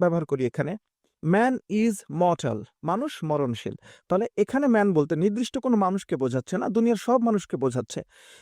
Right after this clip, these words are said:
পৃথিবীর সমস্ত দেশের বাঙালি মানুষ, পাকিস্তানি মানুষ, চায়নার মানুষ, আফ্রিকান মানুষ, আমেরিকার মানুষ, পৃথিবীর সব মানুষ,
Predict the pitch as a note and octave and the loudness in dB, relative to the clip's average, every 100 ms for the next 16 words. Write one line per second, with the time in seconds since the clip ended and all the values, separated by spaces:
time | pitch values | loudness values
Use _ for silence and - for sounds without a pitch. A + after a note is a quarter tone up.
0 | - G#3 A3 G#3 - A3 B3 - A#3+ D3 | -4 0 2 0 2 4 4 2 0 4
1 | E3+ D#3+ G3+ G#3+ - _ _ B2+ E3 F3 | 4 6 4 4 0 _ _ -2 0 0
2 | F3 E3+ D#3+ D#3+ D#3 - _ _ F3 E3+ | 0 0 0 -2 -4 -14 _ _ -6 -4
3 | F#3 G3 F3+ E3+ E3 D#3+ - _ _ _ | -4 -2 0 0 -2 -4 -8 _ _ _
4 | - D#3+ E3 G3 F#3+ F3+ F3+ F3 - - | 0 2 4 2 2 2 0 -2 -6 -18
5 | _ - D#3 - G#3+ A3+ G3+ F#3 F3 F3+ | _ -2 -2 0 -2 0 2 2 0 -2
6 | - _ _ _ - - - C#3 D#3 F#3+ | -6 _ _ _ -20 -20 -4 2 4 4
7 | A3+ G#3 G3+ G3 - G#3 A3 - B3+ A#3 | 4 4 4 2 0 -2 -2 0 2 4
8 | F#3+ A2+ A2+ - | 2 -2 -6 -12